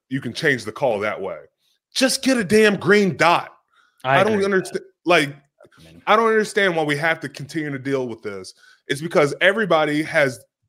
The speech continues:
Speaker 1: different helmets all over the place, and N C double A is funding through all, all different helmet partners instead of just having one way to get the communication in and out.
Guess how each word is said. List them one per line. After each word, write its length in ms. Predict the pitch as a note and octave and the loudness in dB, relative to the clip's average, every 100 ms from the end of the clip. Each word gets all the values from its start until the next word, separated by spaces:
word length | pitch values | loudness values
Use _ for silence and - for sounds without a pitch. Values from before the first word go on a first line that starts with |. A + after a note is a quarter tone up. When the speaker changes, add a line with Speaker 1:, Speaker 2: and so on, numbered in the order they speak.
| _ _ - | _ _ 4
Speaker 1:
different 300 | G#3 G#3 E3 | 4 4 0
helmets 360 | F3+ F3 D#3+ | 2 2 0
all 160 | D3+ C#3 | -2 0
over 160 | C3 A#2 | -2 -4
the 60 | |
place, 340 | - A2 G#2 - _ _ _ | -6 -6 -6 -10 _ _ _
and 120 | A#2+ | -6
N 120 | C#3 F3 | -2 -2
C 120 | F3 | 2
double 260 | E3 D#3 | 2 4
A 40 | D3 | 0
is 120 | A#2+ | 0
funding 560 | - F3+ D#3+ C#3 B2+ A#2+ _ _ _ _ - | -2 -2 -2 -4 -8 -14 _ _ _ _ -12
through 460 | D3 C#3 B2 A#2 - _ _ - | -6 -4 -6 -8 -14 _ _ -6
all, 280 | D3+ - - | -4 -4 -4
all 140 | D#3 | -2
different 240 | D3+ C#3+ D3+ | -2 -8 -8
helmet 300 | D3 B2+ - | -8 -10 -4
partners 600 | F#3+ F3+ G#2+ F#2+ G#2 - _ _ _ - | -2 -2 -6 -14 -18 -20 _ _ _ -8
instead 280 | D3 G3 F#3+ | -2 2 2
of 80 | E3 | 2
just 160 | F3+ | 0
having 440 | F3+ F#3 E3+ C3 D3 | 0 0 0 -2 -2
one 220 | F#3+ D#3+ | -2 0
way 340 | C3+ A#2 A2+ - _ _ | 0 -2 -4 -10 _ _
to 80 | - | -6
get 160 | C#3 C3 | -2 -2
the 100 | B2 | -4
communication 640 | - B2+ D#3+ D#3 C#3 B2 - | -6 -6 -6 -4 -6 -6 -4
in 180 | D#3 F3+ | 0 2
and 120 | D3 | 0
out. 320 | G#2 G2 F#2+ | -2 -4 -10